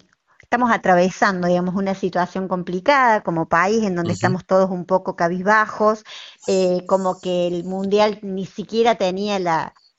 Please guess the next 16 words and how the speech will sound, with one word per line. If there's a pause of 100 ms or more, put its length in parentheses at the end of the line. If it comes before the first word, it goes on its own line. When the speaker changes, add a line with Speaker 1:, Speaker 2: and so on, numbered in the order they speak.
(160)
Speaker 1:
la
importancia
que
le
hemos
dado
en
otras
oportunidades.
Speaker 2:
Sí.
Speaker 1:
Está
todo
como
la
gente
muy,